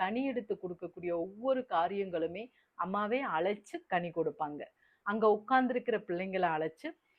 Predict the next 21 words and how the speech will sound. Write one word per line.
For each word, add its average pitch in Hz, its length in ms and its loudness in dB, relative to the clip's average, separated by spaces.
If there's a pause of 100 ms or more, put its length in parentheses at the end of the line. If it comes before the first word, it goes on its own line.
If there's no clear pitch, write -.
அவங்க 208 240 4
என்ன 269 280 6
வரத்துக்காக, 185 680 6 (160)
என்ன 247 340 2
கோரிக்கைகளை 214 720 4
மனசுல 175 360 -6
சுமந்திருக்காங்க, 180 800 -6 (100)
என்ன 233 300 0 (100)
கஷ்டங்களை 269 520 0
சுமந்திருக்காங்க 196 840 -2 (480)
அப்படிங்கிறத 190 680 0 (280)
அம்மாவே 202 400 2 (160)
சொல்லி 180 280 -2 (540)
கனி 226 320 4
வந்து 190 320 2 (560)
அவங்களுக்கு 165 460 -2
கொடுப்பாங்க. 185 520 2 (160)
அது 175 260 2
மறு 175 240 0
வருஷம் 196 400 0
வரங்குள்ள 185 420 0